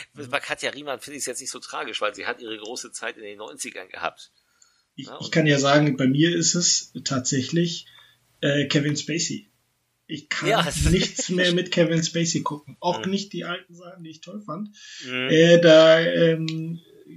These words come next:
Speaker 1: kommt mir ein eiskalter Schauer über den Rücken runter. Es geht einfach nicht. Da habe ich wie eine mentale Blockade. Ich sehe den und dann würde ich gerne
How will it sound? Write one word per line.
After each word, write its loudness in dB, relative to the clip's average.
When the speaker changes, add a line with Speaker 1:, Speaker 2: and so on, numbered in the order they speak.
Speaker 1:
kommt -8
mir -8
ein -12
eiskalter -4
Schauer -10
über -16
den -20
Rücken -20
runter. -4
Es -2
geht 4
einfach 0
nicht. -4
Da 0
habe 4
ich 0
wie 2
eine 4
mentale 2
Blockade. -4
Ich 0
sehe 4
den 4
und -4
dann -4
würde 8
ich 2
gerne 2